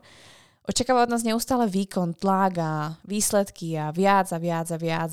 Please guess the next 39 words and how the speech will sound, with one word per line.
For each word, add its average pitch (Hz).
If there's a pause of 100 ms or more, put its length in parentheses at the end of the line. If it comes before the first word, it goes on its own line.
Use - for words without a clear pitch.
a 160
neoddychovať, 175
pretože 170
to 170
nie 170
je 160
trendy. 160 (440)
A 165
to -
jednoducho 202
nejde 185
ruka 180
v 175
ruke 180
v 175
progesterónom, 165
pretože 165 (560)
ako 185
hovorím 196
aj 202
svojim 185
klientkám, 175
progesterón 180
je 160
hormónom, 175
ktorý 170 (400)
vám 170
podporuje 185
to, 165
že 170
môžete 165
byť 160
matkou. 160
Je 160
to -
taký 175
ako 170
tehotenský 185
hormón, 175